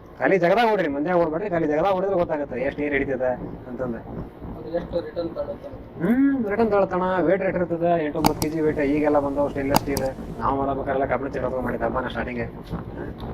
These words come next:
Speaker 1: ನಾವೆಲ್ಲ ಗಟ್ಟಿ ಸ್ಟೀಲ್ ಹಾಕ್ತಿದ್ವಿ.
Speaker 2: ಈಗ ಇದು ನೀವು ಆ ಪಿ ಪಿ ಕೋಲ್ ಒಂದ್ರ ಸಲ ಚೇಂಜ್ ಮಾಡ್ರಿ ಅಣ್ಣ, ಇಲ್ಲ ಅದೇ ಇತ್ತು?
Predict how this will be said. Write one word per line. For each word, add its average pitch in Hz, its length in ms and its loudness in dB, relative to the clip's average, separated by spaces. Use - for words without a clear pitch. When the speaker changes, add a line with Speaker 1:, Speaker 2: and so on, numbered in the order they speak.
Speaker 1:
ನಾವೆಲ್ಲ 127 260 4
ಗಟ್ಟಿ 120 220 -2
ಸ್ಟೀಲ್ 123 180 -4
ಹಾಕ್ತಿದ್ವಿ. 117 400 -2
Speaker 2:
ಈಗ 127 640 -2
ಇದು 196 140 -2
ನೀವು 175 580 -2
ಆ 175 40 2
ಪಿ 190 200 -8
ಪಿ 240 140 -8
ಕೋಲ್ 226 220 0
ಒಂದ್ರ 190 220 0
ಸಲ - 160 -8
ಚೇಂಜ್ 185 300 -2
ಮಾಡ್ರಿ 170 260 -2
ಅಣ್ಣ, 165 120 -6
ಇಲ್ಲ 185 160 -6
ಅದೇ 156 220 -8
ಇತ್ತು? 147 460 -12